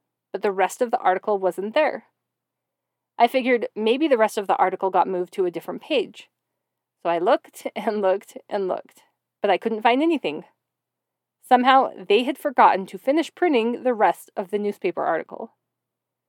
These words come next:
I searched to see if the article had been shared with any other newspapers on the same day. But again, I came up empty-handed. Don't worry,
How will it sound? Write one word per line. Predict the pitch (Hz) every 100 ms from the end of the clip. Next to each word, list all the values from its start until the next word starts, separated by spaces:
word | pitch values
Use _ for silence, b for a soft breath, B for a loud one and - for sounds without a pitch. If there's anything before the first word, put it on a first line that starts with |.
| _ _ _ -
I | 226
searched | 247 240 233 -
to | 233
see | 214
if | 208
the | 208
article | 185 185 202
had | 202 208
been | 214
shared | 202 180 180
with | 180 180
any | 208 269
other | 285
newspapers | 214 185 - 180 175 170
on | 170
the | 170
same | - 170
day. | 170 - 190 _ _ _ _ _ _ _ _ _ -
But | 190
again, | 170 165 180 262 - _ _
I | 196
came | - 185 180
up | -
empty-handed. | 202 208 240 311 285 - - _ _ _ _ _ _ _ _ _ _ _ _ -
Don't | 240
worry, | 226 185 165